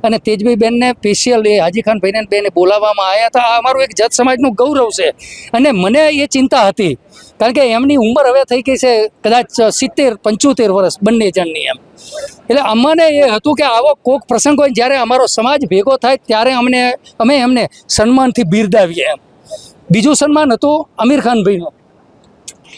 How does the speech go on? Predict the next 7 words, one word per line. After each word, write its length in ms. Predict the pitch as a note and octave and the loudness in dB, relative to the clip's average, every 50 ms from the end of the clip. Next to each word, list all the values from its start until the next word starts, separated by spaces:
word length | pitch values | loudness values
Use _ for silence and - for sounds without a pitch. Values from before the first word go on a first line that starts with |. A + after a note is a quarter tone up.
| - - _ - | -20 -12 _ -2
કે 80 | D4 | 0
વર્ષોથી 760 | C4+ E3+ D3 F#3+ G#3 G3+ - - E4 E4 - B3+ A3 E3 B2+ - _ _ _ - - - _ _ _ _ - | 0 2 2 0 0 0 0 0 0 0 0 0 -2 -2 -4 -8 _ _ _ -20 -20 -20 _ _ _ _ -2
એ 40 | C#4 - - - | -2 -2 0 -2
પશુઓની 480 | A#3 G#3+ - C#4 D#4 D#4 D#4 D4+ D4+ C4+ | -2 0 0 0 2 2 2 2 0 0
સેવા 280 | - B3+ B3 A#3+ A3+ | 0 0 0 2 0
કરે 260 | G3 - F#3+ E3 D#3 | 0 0 0 0 0
છે. 140 | C#3 - B2+ | -2 -4 -8